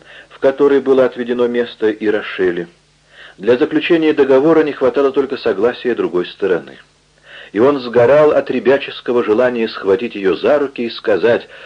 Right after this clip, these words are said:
«Вы та, которую я ждал, я готов отказаться от случайных встреч, но мне претит всякая неизвестность.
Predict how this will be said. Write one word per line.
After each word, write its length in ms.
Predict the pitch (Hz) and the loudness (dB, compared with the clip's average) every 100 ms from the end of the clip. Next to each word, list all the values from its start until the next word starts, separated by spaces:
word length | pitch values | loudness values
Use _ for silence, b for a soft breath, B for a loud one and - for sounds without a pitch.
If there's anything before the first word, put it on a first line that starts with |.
| B B | B B
«Вы 240 | 82 110 | -2 -2
та, 260 | 120 127 127 | 0 0 0
которую 560 | 131 120 113 113 110 | -2 0 0 0 0
я 160 | 98 95 | 0 0
ждал, 440 | 92 - 120 127 | 0 0 2 2
я 140 | 113 110 | 2 2
готов 320 | 120 143 135 | 2 0 -2
отказаться 640 | 131 - 120 123 131 - | -4 0 0 2 0 -2
от 100 | 113 | -4
случайных 600 | - 107 120 113 98 92 | -4 -6 -2 -2 -2 -8
встреч, 560 | - - 95 139 156 - B B B B | -12 -8 0 2 0 -4 B B B B
но 180 | 98 127 | -2 0
мне 260 | 131 135 165 | 2 2 0
претит 480 | - 151 151 170 170 | 2 0 0 -4 -6
всякая 480 | - 147 147 143 | -2 -2 0 -4
неизвестность. 920 | 135 131 110 87 80 - - - - | -4 -6 -6 -4 -4 -6 -20 -20 -20